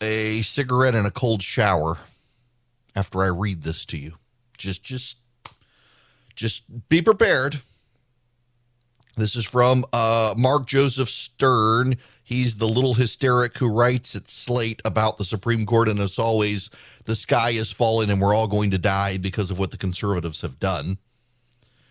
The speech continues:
Uh, his wife, by the way, works at the Supreme Court, or at least did. Listen to just this paragraph.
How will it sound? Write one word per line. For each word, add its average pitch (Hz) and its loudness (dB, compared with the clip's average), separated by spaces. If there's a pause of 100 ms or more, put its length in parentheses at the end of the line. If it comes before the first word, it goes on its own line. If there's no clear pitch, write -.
(280)
Uh, 90 0
his 110 2
wife, 165 2
by 123 2
the 113 -2
way, 110 2
works - -2
at 92 -2
the 87 -6
Supreme 85 -4
Court, 87 -4
or 90 -2
at 87 -6
least 107 -10
did. 85 -6 (1500)
Listen 156 -2
to 147 0
just 131 -6
this - -6
paragraph. 90 -2